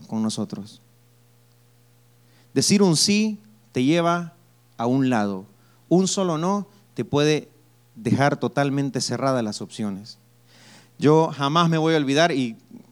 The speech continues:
esto no está en, en, en la planificación, pero quiero invitar a Joa que pase por aquí un segundito. Yo quiero que usted conozca a Joa.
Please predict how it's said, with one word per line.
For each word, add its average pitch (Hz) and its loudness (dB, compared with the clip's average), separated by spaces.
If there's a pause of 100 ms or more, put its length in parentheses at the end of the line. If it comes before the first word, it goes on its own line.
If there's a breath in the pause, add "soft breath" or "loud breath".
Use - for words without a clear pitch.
(120)
esto 131 -4
no 143 2
está 143 2
en, 107 -2
en, 101 -8
en 120 -2
la 120 0
planificación, 117 0
pero 127 0
quiero 160 2
invitar 156 2
a 143 2
Joa 151 6
que 120 -8
pase 143 -2
por 120 0
aquí 120 -2
un 139 2
segundito. 139 2 (400 loud breath)
Yo 170 6
quiero 247 4
que 214 4
usted 233 2
conozca 220 2
a 143 2
Joa. 175 4